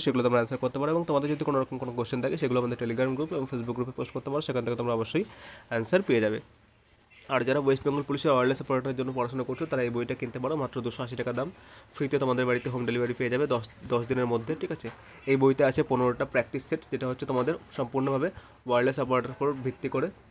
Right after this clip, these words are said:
প্র্যাকটিস সেটের রয়েছে। ওয়্যারলেস অপারেটর যে সিলেবাস রয়েছে, তার উপর ভিত্তি করে প্র্যাকটিস সেট রয়েছে এবং তার সলিউশন এই বইতে দিয়ে দেওয়া রয়েছে। তো তোমরা যদি চাও, ডেসক্রিপশনে লিংক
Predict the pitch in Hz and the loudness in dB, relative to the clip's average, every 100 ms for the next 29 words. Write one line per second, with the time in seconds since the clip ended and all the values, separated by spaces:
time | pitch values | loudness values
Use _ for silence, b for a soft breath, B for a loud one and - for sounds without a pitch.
0 | - - 123 - 147 127 127 123 156 123 | -20 -10 -10 -8 -8 -2 0 0 2 2
1 | 123 127 127 123 127 123 131 127 123 127 | 2 0 0 2 0 0 0 0 -2 -4
2 | 160 127 117 135 123 - 127 135 196 B | -2 -4 -2 -2 -2 -6 -2 -2 -2 B
3 | B - 127 - - 135 135 131 160 185 | B -4 -2 -2 -6 -2 0 2 2 6
4 | 170 165 135 139 170 151 127 151 170 123 | 4 6 6 6 6 6 6 2 2 4
5 | 117 113 - 123 135 139 135 143 143 143 | 2 -2 -6 -10 -6 0 0 0 0 4
6 | 160 135 - 135 135 131 127 | 4 4 -2 -4 0 2 2